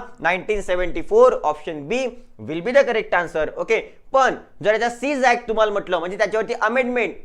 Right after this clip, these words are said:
म्हणजे त्याच्यात आणखी काही, अ, दुरुस्ती करण्यात आल्या होत्या, त्याला सीज ॲक्ट म्हणते. ओके, सीज ॲक्ट आला होता नाईन्टीन सेव्हन्टी सेव्हन मध्ये, लक्षात ठेवायचं आहे.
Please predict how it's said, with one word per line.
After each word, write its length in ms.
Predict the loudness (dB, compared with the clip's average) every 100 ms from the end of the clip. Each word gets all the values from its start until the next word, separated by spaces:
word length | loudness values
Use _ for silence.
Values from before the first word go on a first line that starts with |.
| -4
म्हणजे 180 | -2
त्याच्यात 320 | 0 0 0 0
आणखी 280 | -2 0
काही, 340 | 0 4 4 0 -6 -10
अ, 100 | -6
दुरुस्ती 380 | -2 -2 -2 -2
करण्यात 280 | -2 0 2
आल्या 160 | 4
होत्या, 140 | 4 2
त्याला 160 | -2
सीज 300 | -2 -2 0
ॲक्ट 160 | 0 0
म्हणते. 420 | -6 -6 -8 -10 -8
ओके, 260 | -6 -2 -4
सीज 340 | -4 -4 0
ॲक्ट 200 | 0 0
आला 100 | -2
होता 340 | -2 0 0 0 -8 -10
नाईन्टीन 580 | -6 -4 -6 -6 -6
सेव्हन्टी 680 | -6 -8 -6 -6 -4 -4 -4 -10 -20
सेव्हन 380 | -12 -6 -4 -4
मध्ये, 200 | -8 -8
लक्षात 240 | -10 -12
ठेवायचं 360 | -12 -12 -12 -12
आहे. 260 | -14 -16